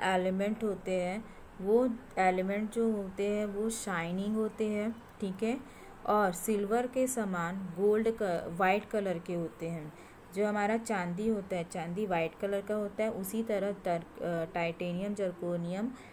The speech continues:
और हाफनियम भी जो होते हैं वो silver के समान white color में पाए जाते हैं। ठीक है, जिसके कारण इनका जो हमारा, अ, melting point होता है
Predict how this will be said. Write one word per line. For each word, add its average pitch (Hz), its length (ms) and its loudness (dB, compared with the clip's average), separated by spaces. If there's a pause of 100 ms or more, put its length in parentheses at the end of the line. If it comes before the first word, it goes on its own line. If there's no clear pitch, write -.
(160)
और 196 160 4
हाफनियम 185 800 -2
भी 220 180 0
जो 226 200 4
होते 180 280 -2
हैं 185 360 -2 (360)
वो 208 280 2 (240)
silver 214 500 4
के 247 160 0
समान 202 680 -2
white 185 360 2
color 180 300 0
में 214 240 -2
पाए 165 280 0
जाते 160 380 -4
हैं। 165 260 -4 (440)
ठीक 190 200 -4
है, 240 160 0 (460)
जिसके 202 340 2
कारण 233 320 2
इनका 190 460 -2
जो 202 260 0
हमारा, 190 440 0
अ, 175 440 -2
melting 175 540 2
point 185 400 -2
होता 180 280 -2
है 170 280 -2